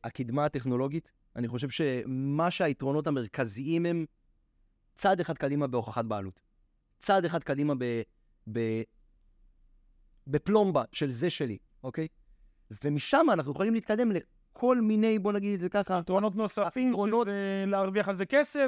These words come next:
Speaker 2: ול-
Speaker 1: בדיוק, כלומר, להחזיק אן אף טי כחלק מחב-, מ-, מחבורה מסוימת שמקבלת החלטות. דאו, אוקיי? שזה ארגון
Speaker 2: כן.
Speaker 1: אקונומי מבוזר.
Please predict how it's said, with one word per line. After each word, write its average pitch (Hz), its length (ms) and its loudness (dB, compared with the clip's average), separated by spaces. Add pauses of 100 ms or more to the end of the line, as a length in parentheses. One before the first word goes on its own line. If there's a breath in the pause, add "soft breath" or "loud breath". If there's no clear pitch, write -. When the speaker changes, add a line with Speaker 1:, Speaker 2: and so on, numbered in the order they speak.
Speaker 2:
ול- 220 140 0
Speaker 1:
בדיוק, 196 300 0
כלומר, 165 260 2
להחזיק 151 500 -2
אן 190 100 0
אף 175 100 -2
טי 202 140 -4
כחלק 175 380 -2
מחב-, 160 400 -4
מ-, 160 240 0
מחבורה 156 460 0
מסוימת 175 380 0
שמקבלת 151 460 -2
החלטות. 127 380 -8 (140)
דאו, 147 360 2 (220)
אוקיי? 185 240 -2 (440)
שזה 165 240 -2
ארגון 165 340 0
Speaker 2:
כן. 170 80 4
Speaker 1:
אקונומי 165 280 2
מבוזר. 120 360 -2